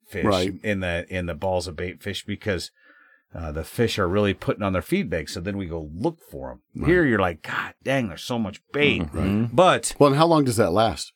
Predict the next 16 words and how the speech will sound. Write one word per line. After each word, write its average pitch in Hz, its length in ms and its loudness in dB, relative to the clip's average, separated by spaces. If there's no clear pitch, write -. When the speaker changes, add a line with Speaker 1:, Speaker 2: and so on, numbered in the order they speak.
Speaker 2:
How 127 140 6
long 135 140 6
does 117 140 -2
the 110 100 4
bait 107 180 6
effect 98 260 0
last? 110 340 0
Is 120 180 4
it, 110 120 2
is 123 180 4
it 123 60 6
gonna 113 140 4
fish 110 180 2
crappy 110 320 4
all 95 140 6
year? 107 340 4